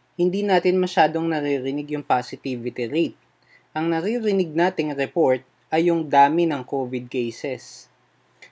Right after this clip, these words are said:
So, anong pinagkaiba ng positivity rate sa total number of covid cases? At alin sa kanila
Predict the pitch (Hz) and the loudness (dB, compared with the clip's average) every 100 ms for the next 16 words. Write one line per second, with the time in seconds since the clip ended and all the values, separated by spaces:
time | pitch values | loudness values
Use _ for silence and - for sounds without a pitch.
0 | _ _ - 214 277 302 285 233 180 175 | _ _ -4 0 2 0 0 -2 -2 -2
1 | 156 147 139 143 - 151 143 147 143 127 | 0 -2 -4 -4 0 0 0 -6 -8 -6
2 | 123 120 113 123 123 _ _ _ - 156 | -8 -8 -8 -8 -10 _ _ _ -10 -6
3 | 160 143 147 147 139 123 120 123 113 - | -4 -2 -2 -2 -2 -6 -4 -4 -6 -8
4 | 135 123 120 120 131 117 113 147 120 - | -8 -6 -6 -8 -6 -6 -4 -6 -6 -10
5 | - _ _ _ _ - 180 - 190 254 | -18 _ _ _ _ -4 -2 0 2 2
6 | 254 - 196 185 165 127 131 | 0 0 2 2 2 4 2